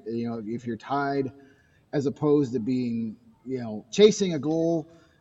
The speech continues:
it's much easier on the team." But again, you know, we've seen it a lot lately, like, e-, even i-, on that road trip too.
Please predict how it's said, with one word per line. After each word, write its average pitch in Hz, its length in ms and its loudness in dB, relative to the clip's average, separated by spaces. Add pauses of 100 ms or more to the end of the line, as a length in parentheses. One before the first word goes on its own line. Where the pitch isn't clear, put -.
(400)
it's 147 160 -2
much 147 220 -2 (220)
easier 151 380 0
on 139 80 -2
the 131 60 -4
team." 156 440 -2
But 123 240 -4
again, 135 580 -2
you 131 120 -4
know, 131 60 -4
we've 123 140 -6
seen 147 300 -4
it 139 140 -8
a 131 80 -8
lot 127 360 -6
lately, 151 460 -2 (100)
like, 123 160 -10
e-, 113 200 -10
even 135 420 -2
i-, 117 180 -10
on 127 120 -4
that 123 180 -6
road 135 240 -2
trip - 260 -6
too. 151 400 0